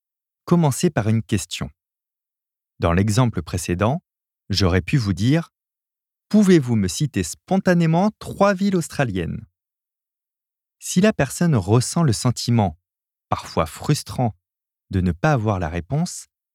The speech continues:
elle sera plus apte à retenir une nouvelle information.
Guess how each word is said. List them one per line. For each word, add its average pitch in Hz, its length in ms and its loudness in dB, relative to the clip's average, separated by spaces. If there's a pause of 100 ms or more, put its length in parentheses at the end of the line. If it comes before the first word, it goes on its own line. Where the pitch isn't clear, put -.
(280)
elle 101 140 2
sera 104 300 0
plus 156 420 0
apte - 240 -4
à 90 80 -2
retenir 123 580 0
une 110 180 4
nouvelle 143 400 4
information. 107 640 -2